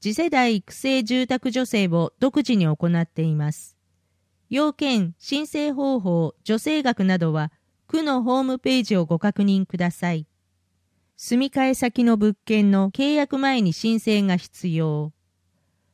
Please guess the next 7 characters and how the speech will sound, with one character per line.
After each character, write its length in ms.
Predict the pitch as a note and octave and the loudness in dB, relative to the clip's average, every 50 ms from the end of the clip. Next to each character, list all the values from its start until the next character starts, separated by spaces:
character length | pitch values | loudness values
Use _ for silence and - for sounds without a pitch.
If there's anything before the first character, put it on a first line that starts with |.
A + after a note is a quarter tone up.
| _ _ - | _ _ -4
対 220 | - C4 C#4 C#4+ | 0 0 2 0
象、 460 | B3 - - B3+ B3+ B3 A#3 A#3 A#3+ _ _ _ _ _ _ _ _ - | 0 -2 -2 0 2 2 2 0 -2 _ _ _ _ _ _ _ _ 0
親 260 | G#3+ A#3 C#4 D#4+ F4 | 2 2 4 2 2
元 320 | E4 E4 - - D4+ D4 | 0 -2 -2 -2 -2 -4
近 300 | - - C#4+ D#4 D4+ D4 | -2 -4 -4 -4 -4 -2
居 160 | - D4+ C#4+ | -2 0 2
枠、 420 | C4 A3 F#3 _ - - E3+ D#3+ | 2 2 0 _ -4 -4 -4 -4